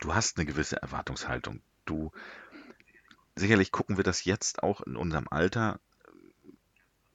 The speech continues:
ganz anders als mit fünfundzwanzig oder mit, äh, mit, so wie bei Geh aufs Ganze mit, weiß ich nicht, fünfzehn oder vierzehn.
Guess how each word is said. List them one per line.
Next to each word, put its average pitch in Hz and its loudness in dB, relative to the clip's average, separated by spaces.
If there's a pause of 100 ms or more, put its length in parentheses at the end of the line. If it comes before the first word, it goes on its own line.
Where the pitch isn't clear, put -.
(140)
ganz 92 4
anders 104 4
als - -2
mit 87 0
fünfundzwanzig 104 4
oder 73 2
mit, 80 -2
äh, 73 0
mit, - -8
so 78 -6
wie - -6
bei 73 -2 (380)
Geh 85 0
aufs 76 -2
Ganze 82 0
mit, - -4
weiß 82 -2
ich 82 2
nicht, 69 -4
fünfzehn - 2
oder 76 -2
vierzehn. - -2